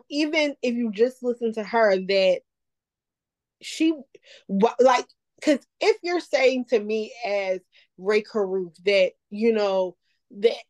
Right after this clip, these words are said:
what the defense story is, uh, coming up is that this is a drug deal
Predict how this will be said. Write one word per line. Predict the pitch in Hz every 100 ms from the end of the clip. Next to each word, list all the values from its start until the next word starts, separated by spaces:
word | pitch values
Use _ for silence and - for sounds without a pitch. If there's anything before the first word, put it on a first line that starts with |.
| _
what | 214 277 277
the |
defense | 262 254 254 233
story | - 226 220 226
is, | 214 202 -
uh, | 208 190 _
coming | - 226 208 220
up | 202
is | 202 190
that | 196 196 - _ _ _
this | 196 247
is | 247
a | 208
drug | 170 220 220 180
deal | 175 160 165